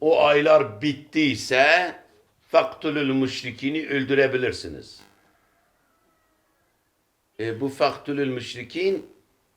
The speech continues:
vücub ifade eder.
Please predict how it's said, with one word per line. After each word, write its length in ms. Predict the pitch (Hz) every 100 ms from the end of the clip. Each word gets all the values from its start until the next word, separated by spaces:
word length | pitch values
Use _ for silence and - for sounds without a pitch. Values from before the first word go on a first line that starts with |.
| _ _ _ _ _ _ _ _ _ _
vücub 520 | 87 95 120 131 151
ifade 460 | - 98 104 95 87
eder. 300 | 76 65